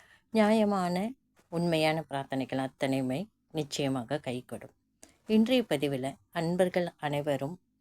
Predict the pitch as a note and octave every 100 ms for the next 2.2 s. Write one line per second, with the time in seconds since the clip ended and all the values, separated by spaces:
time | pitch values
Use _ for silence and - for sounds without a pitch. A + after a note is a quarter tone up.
0 | _ _ F3 F3+ E3+ D#3 D3 C#3+ D3+ D#3+
1 | E3+ F3 D#3 C#3+ C3+ C3+ D#3+ - D#3+ C#3+
2 | C3+